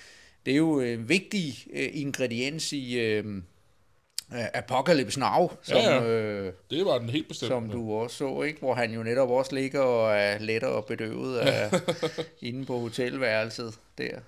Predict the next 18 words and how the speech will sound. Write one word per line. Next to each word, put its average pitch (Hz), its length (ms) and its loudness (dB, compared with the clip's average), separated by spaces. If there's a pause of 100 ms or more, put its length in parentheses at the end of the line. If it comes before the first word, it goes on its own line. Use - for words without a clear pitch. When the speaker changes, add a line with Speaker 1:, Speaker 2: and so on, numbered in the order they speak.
(120)
Speaker 1:
lige 113 180 -4
Speaker 2:
Ja. 113 60 0
Speaker 1:
i 123 40 -6
starten, 127 500 -2 (1120)
inden 127 220 -8
han 113 160 -4
møder 120 260 -2
en 117 100 -6
meget 117 260 0
ung 120 200 -4
Harrison 110 400 -6
Ford. 120 360 -10
Speaker 2:
Ja, 107 140 2 (420)
ja, 147 200 -2
ja. 98 60 -6 (440)
Speaker 1:
<laughs> 139 60 -8 (1300)
Speaker 2:
Nå. 85 160 -4
Speaker 1:
Så, 120 240 6